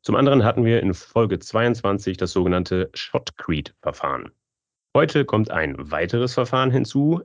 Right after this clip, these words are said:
die selektive Zementaktivierung. Wie die funktioniert und was man damit alles machen kann, weiß meine heutige Gesprächspartnerin. Sie ist Wissenschaftlerin am Institut für Material- und Bauforschung an der Hochschule München.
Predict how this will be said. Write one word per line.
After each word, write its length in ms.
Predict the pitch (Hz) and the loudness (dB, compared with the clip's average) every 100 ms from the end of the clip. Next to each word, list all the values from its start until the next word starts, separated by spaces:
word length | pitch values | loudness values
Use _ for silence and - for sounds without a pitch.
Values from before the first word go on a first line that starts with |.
| _ | _
die 420 | 92 90 90 - _ - | -4 -2 -2 -6 _ -8
selektive 800 | 82 113 120 120 110 98 101 | 0 2 2 0 0 2 2
Zementaktivierung. 1000 | 95 92 104 107 - - 73 73 65 58 - _ _ _ _ _ - | 2 2 2 2 -2 -12 -8 -6 -6 -8 -14 _ _ _ _ _ -8
Wie 240 | 90 90 | -2 0
die 200 | 87 170 | 2 0
funktioniert 880 | 170 135 113 107 117 80 - - - - | 2 2 2 2 4 4 0 -12 -16 -2
und 200 | 82 85 | -2 0
was 200 | 127 - | -2 0
man 120 | 98 | 2
damit 320 | 107 127 - | 2 2 2
alles 180 | 104 - | -2 0
machen 220 | 120 78 | -2 -2
kann, 380 | - 76 92 123 | -2 -2 -2 -4
weiß 320 | 87 78 80 | -4 -4 -2
meine 260 | 98 110 107 | 0 0 2
heutige 300 | 76 90 101 | 0 0 -2
Gesprächspartnerin. 800 | 127 - 104 - 69 67 64 58 _ _ _ _ _ | -2 0 -2 -2 -6 -4 -6 -10 _ _ _ _ _
Sie 160 | - 90 | -2 0
ist 240 | 85 - _ | 0 -4 _
Wissenschaftlerin 680 | 131 151 135 117 104 95 95 | 0 2 0 0 2 2 2
am 120 | 78 | 0
Institut 540 | 78 139 - 110 107 95 | 0 -2 -2 -2 -2 0
für 240 | 90 80 | 0 0
Material- 800 | 80 113 - 110 101 101 110 113 - | 0 0 2 2 4 4 2 -2 -2
und 280 | 85 80 | -2 0
Bauforschung 720 | - 120 - - 107 - 110 - | 0 0 0 0 0 2 0 0
an 200 | 87 92 | -2 0
der 260 | 92 85 - | 0 -2 -2
Hochschule 460 | 82 - 82 101 | -4 -2 -2 0
München. 460 | 113 110 107 - | 2 2 2 0